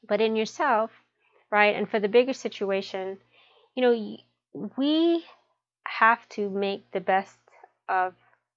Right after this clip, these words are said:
what we're doing in real time, right? So that the best outcome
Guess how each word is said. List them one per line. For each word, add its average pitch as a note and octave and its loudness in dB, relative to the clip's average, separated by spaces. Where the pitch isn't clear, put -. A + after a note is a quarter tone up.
what G3+ 0
we're F3+ -2
doing F#3+ -6
in F#3 -4
real F3+ 0
time, G3+ -8
right? G3 -8
So G3 0
that F#3+ 0
the G3+ -4
best G#3 0
outcome F#3 -4